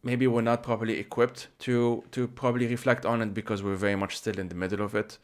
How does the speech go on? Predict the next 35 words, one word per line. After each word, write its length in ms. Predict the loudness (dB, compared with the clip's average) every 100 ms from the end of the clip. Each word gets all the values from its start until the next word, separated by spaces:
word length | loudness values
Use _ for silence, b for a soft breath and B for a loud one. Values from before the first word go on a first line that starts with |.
| B B B B
So 220 | -6 -2 2
part 220 | 6 6
of 140 | 6
why 160 | 4 4
I'm 80 | 2
recording 460 | -4 0 0 2
this 220 | 0 0
with 160 | 0 0
you 120 | 0
is 100 | -2
also 280 | 0 -2 -4
because 280 | -6 -4 -2 -2
I'm, 220 | -4 -4
I'm 140 | -6 -6
curious, 400 | -4 -4 -2 -4
is 100 | -6
like, 140 | -4
if 200 | -6 -4
ten 180 | -6 -4
years 240 | -2 -2
someone 320 | -2 -4 -2 -4
is 180 | -8 -12 -6
re-listening 460 | -2 -2 -4 -8
to 100 | -4
this, 360 | 0 0 -2 -10 B B B B B B -6
uh, 420 | 0 2 4 2 -2
how 320 | -4 2 4
much 280 | 6 2 0
would 120 | -2
have 160 | -2 -2
changed 360 | -2 -4 -2 0
by 140 | 2
then? 360 | 4 2 0 -6
And, 500 | -6 -4 -4 -6 -6
uh, 500 | -4 -2 -4 -4